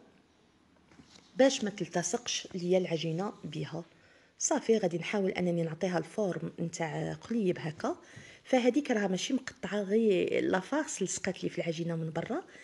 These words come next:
غادي نحيدها ملي نجي ندهنها. المهم حاولوا أنه الكويرات نتاعكم ما يتقطعوش ليكم باش تجيكم منظر هكا زويون.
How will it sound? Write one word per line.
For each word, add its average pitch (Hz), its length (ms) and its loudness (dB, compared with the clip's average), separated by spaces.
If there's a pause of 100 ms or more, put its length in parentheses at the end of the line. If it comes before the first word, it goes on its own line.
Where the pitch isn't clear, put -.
(240)
غادي 202 160 2
نحيدها 170 440 -2
ملي 170 240 -4
نجي 165 200 -2
ندهنها. 160 500 -6 (1080)
المهم 196 300 4
حاولوا 202 380 0
أنه 185 480 2 (120)
الكويرات 180 560 0
نتاعكم 180 500 -2 (520)
ما 196 160 2
يتقطعوش 175 640 -2
ليكم 233 380 -2 (200)
باش 294 180 -4
تجيكم 185 380 0
منظر 170 320 -2
هكا 160 260 -6
زويون. 160 500 -2